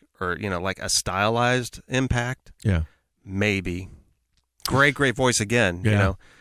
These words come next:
Speaker 1: know. Um, but I don't know if between,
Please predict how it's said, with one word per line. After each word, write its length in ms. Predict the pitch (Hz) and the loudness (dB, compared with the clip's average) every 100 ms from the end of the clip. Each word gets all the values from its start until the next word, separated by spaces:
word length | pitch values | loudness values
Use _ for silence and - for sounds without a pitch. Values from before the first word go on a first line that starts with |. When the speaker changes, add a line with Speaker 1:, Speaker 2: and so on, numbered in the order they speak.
| _ - | _ -8
Speaker 1:
know. 80 | 98 | -4
Um, 460 | 95 92 90 90 - _ _ _ - | -2 -2 -4 -8 -14 _ _ _ -8
but 160 | 143 - | -8 -10
I 120 | 175 | -8
don't 240 | 214 214 | -6 -6
know 420 | 180 175 175 175 160 | -4 -2 0 -2 0
if 320 | 156 139 - | -2 -4 -8
between, 640 | 139 - 151 151 143 | -6 -2 0 2 0